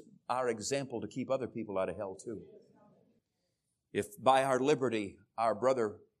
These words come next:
in Christ perishes, then we're held accountable for that. See, there are things that you've got to cut loose. Not just say, "Well, I'm gonna moderate," or, "I'm going to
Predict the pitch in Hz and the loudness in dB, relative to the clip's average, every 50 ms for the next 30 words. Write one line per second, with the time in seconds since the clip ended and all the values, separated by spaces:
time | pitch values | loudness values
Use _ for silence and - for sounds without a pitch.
0 | _ - 110 104 107 110 - 147 139 123 113 101 - - - - - 160 151 135 | _ -6 -6 -6 -6 -6 -4 -2 -2 -2 -2 -4 -6 -10 -12 -12 -10 -6 -4 -4
1 | 120 104 - - 92 80 - - - - - - _ _ _ _ _ _ _ _ | -4 -4 -6 -10 -10 -10 -8 -8 -6 -6 -8 -10 _ _ _ _ _ _ _ _
2 | _ _ _ _ _ _ - 95 95 107 117 113 117 120 117 104 104 92 87 - | _ _ _ _ _ _ -10 -6 -2 0 0 -2 -2 -2 -4 -4 -4 -4 -6 -8
3 | - - 120 110 104 98 82 87 82 - - 95 82 90 80 80 - _ _ _ | -12 -12 -12 -10 -10 -10 -8 -10 -10 -10 -10 -10 -10 -10 -12 -14 -16 _ _ _
4 | _ _ _ _ _ _ _ _ _ _ _ _ _ _ _ _ _ _ _ _ | _ _ _ _ _ _ _ _ _ _ _ _ _ _ _ _ _ _ _ _
5 | _ _ _ _ _ _ _ _ _ _ _ _ _ _ _ _ - - 180 175 | _ _ _ _ _ _ _ _ _ _ _ _ _ _ _ _ 2 6 8 10
6 | 175 175 160 170 - 226 226 214 202 - - 160 - - 202 220 220 175 131 117 | 10 8 6 8 6 6 6 6 4 4 4 4 4 4 2 2 2 0 0 4
7 | - 202 208 202 - - - 185 180 - - - - 220 - - - 160 156 175 | 6 6 6 6 2 0 0 0 0 -2 -6 -6 -2 -2 -2 0 0 0 4 6
8 | 180 156 123 - - - - - - - - _ _ _ _ _ _ _ _ _ | 6 6 4 2 2 2 2 2 0 -2 -10 _ _ _ _ _ _ _ _ _
9 | _ _ _ - 131 180 196 190 196 202 - - 202 196 196 190 180 180 185 175 | _ _ _ 4 6 6 6 6 6 4 6 6 6 6 6 6 6 8 8 8
10 | 175 175 175 165 185 180 170 151 127 - - - 147 139 147 156 160 165 160 151 | 8 6 6 6 6 6 6 4 -2 -4 -14 -14 -10 -2 4 8 8 10 10 10
11 | 139 123 120 127 110 98 90 98 110 131 156 170 180 147 147 165 170 170 175 170 | 8 6 6 4 0 -2 -2 2 4 4 4 2 2 2 2 4 4 4 2 0
12 | 170 - - - 165 156 151 143 135 - | -4 -4 -2 0 2 2 2 2 0 -2